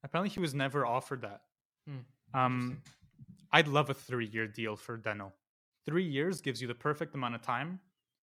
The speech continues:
Speaker 1: for Suzuki and Kotkaniemi to become animals,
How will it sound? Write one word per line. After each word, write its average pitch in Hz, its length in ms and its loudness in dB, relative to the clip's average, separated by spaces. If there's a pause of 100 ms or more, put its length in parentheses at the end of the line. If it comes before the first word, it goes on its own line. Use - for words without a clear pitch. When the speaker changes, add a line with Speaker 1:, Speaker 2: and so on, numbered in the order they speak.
(160)
Speaker 1:
for 127 80 -8
Suzuki 127 520 -8
and 117 120 -12
Kotkaniemi 123 640 -6
to 123 80 -8
become 110 560 -4 (1300)
animals, 127 640 2